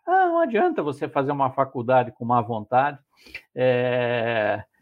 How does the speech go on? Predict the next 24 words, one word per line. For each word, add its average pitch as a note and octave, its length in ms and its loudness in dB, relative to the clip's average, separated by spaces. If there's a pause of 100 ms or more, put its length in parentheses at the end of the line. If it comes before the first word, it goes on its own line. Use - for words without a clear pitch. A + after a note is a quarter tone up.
(300)
estudando D3+ 600 -2
pouco, D#3+ 420 -2
você F3 220 -2
até F#3 180 -2
consegue, F3+ 560 -2
às C3+ 140 -2
vezes, C3+ 480 -2
passar, D#3 520 0
conseguir C3+ 380 -6
o D3 100 -4
diploma C3 460 -2
lá B2+ 160 2
no B2+ 120 -4
fim, F3 160 -8
mas F#3 180 -2
não, F3 160 -2 (220)
não, F3 280 -2
a E3 80 4
empregabilidade, D#3+ 960 0
que - 80 -6
é D3+ 40 0
o D3 60 -2
mais G3 240 -2
importante, D3+ 680 -4